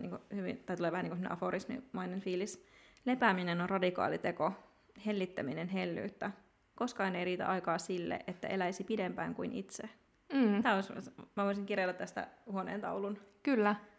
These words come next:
Speaker 2: Ja siis nyt kun päästään siihen, tai siis puhuttiin tästä massiivisesta muodosta taas,
Speaker 1: Mm.
Speaker 2: niin esimerkiksi nuihin muutamaan lauseeseen
Speaker 1: Kyllä.
Speaker 2: on tiivistynyt tosi paljon.
Speaker 1: Niinpä.
Speaker 2: Mun mielestä se on taito itsessään.
Speaker 1: Niinpä.
Speaker 2: Mä silloin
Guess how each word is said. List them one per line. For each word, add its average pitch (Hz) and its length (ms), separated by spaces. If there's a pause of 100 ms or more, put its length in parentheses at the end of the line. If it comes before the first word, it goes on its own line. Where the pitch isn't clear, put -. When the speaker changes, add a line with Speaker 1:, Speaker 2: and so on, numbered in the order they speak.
(180)
Speaker 2:
Ja 220 80
siis 220 180
nyt 240 160
kun 226 80
päästään 226 400
siihen, 208 360 (180)
tai 214 120
siis 220 140
puhuttiin 226 460
tästä 202 420 (200)
massiivisesta 208 760
muodosta 196 440
taas, - 360 (140)
Speaker 1:
Mm. 220 100
Speaker 2:
niin 202 100
esimerkiksi 202 560
nuihin 202 260
muutamaan 190 360
lauseeseen 190 300
Speaker 1:
Kyllä. 175 120
Speaker 2:
on 185 80
tiivistynyt 180 580 (340)
tosi 185 200
paljon. 180 340
Speaker 1:
Niinpä. 185 220
Speaker 2:
Mun 175 140
mielestä - 200
se 196 100
on 185 140
taito 202 320 (180)
itsessään. 226 640 (100)
Speaker 1:
Niinpä. 196 320 (440)
Speaker 2:
Mä 202 100
silloin 254 420